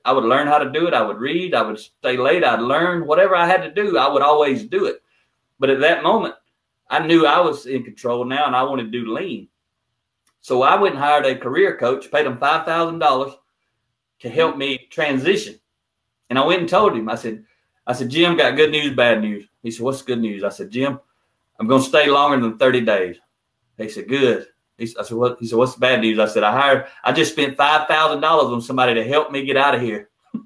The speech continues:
<laughs> I said, "So I'm gonna do it a little bit smarter." So fast forward to August, I walked in, handed him my resignation. He took it, Marcus, and he wadded it up, threw it in the garbage. My resignation. I said, "What are you doing, man?" He said,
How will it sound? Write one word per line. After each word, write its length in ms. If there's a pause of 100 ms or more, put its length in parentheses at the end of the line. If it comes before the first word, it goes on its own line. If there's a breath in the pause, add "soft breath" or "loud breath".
(120)
<laughs> 460
I 60
said, 180
"So 100
I'm 80
gonna 140
do 120
it 60
a 60
little 220
bit 160
smarter." 500 (500)
So 380 (140)
fast 220
forward 280
to 60
August, 440 (920)
I 60
walked 280
in, 160
handed 300
him 100
my 140
resignation. 640 (640)
He 120
took 200
it, 100
Marcus, 360
and 120
he 100
wadded 300
it 140
up, 320 (480)
threw 140
it 60
in 100
the 60
garbage. 480 (1000)
My 100
resignation. 640 (380)
I 80
said, 140
"What 140
are 40
you 80
doing, 260
man?" 280
He 160
said, 200